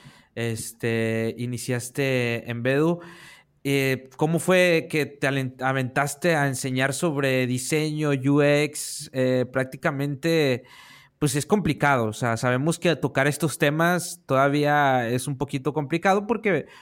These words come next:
pues, una, no sabes el nivel, o sea, como tú mencionabas, o sea, de comprensión de las personas que a lo mejor consumen un contenido o entran a un curso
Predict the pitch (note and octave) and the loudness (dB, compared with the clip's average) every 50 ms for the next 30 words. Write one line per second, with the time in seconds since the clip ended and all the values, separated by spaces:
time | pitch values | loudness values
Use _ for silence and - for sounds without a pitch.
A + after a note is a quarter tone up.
0 | - _ _ - D3 C#3+ - E3+ F3+ E3+ D#3+ D3 D3+ D#3 - - E3 E3+ F#3+ F#3 | -20 _ _ 0 0 2 2 2 2 4 2 2 0 0 2 2 2 2 2 0
1 | G3+ G#3 F#3+ F3 D#3+ D3+ D3 C#3 C#3+ D3 D3+ D#3 E3 - - - _ _ _ _ | 0 -2 0 0 0 0 2 4 4 4 4 4 2 0 -2 -12 _ _ _ _
2 | _ - C3+ C3+ C3 C#3 B2 B2+ C3 B2+ B2+ B2 B2+ C3+ D3 D3+ C#3 - C#3+ B2+ | _ 0 0 0 2 0 -2 -2 -2 -4 -2 -2 -2 -4 -4 -4 -4 -4 -2 0
3 | B2+ C3 C#3+ D3+ C#3+ C3+ C3 C3+ B2+ B2 B2+ - - - - - _ D3 D3 C#3+ | 2 2 2 2 0 0 0 0 0 0 -2 -8 -16 -20 -20 -4 _ -2 0 2
4 | D3+ D3 B2+ C3+ C#3 C#3 C3 B2+ - D3 C#3+ C#3+ D#3 E3 D#3 - - C3+ B2+ - | 0 -2 0 0 0 0 0 0 -2 -2 0 0 0 0 0 -2 -4 -4 -2 -2
5 | C3 D3 - - D#3 D3 C3+ B2 B2 A#2 - C3+ C3+ C#3 C#3 C#3 - - _ _ | -4 -4 -4 -2 -2 -2 0 -2 -2 -4 0 2 2 4 2 2 -2 -10 _ _
6 | - D3+ C#3 B2+ - C#3 C3+ C#3+ C#3+ C#3+ C#3+ C3 D#3 C#3+ B2+ C3+ C3 C3+ C#3 C3+ | -2 -2 -2 0 -2 -2 -2 0 0 -2 0 0 -2 -2 -2 -2 0 0 2 2
7 | C3+ C3+ C3+ C3 C3+ C#3 C3+ C3 B2+ - C#3 C3+ C3 - - C#3+ C#3 C#3 C3+ | 0 0 -2 -4 -4 -4 -4 -4 -2 -2 -2 -2 -2 -2 -2 -2 -2 -4 -6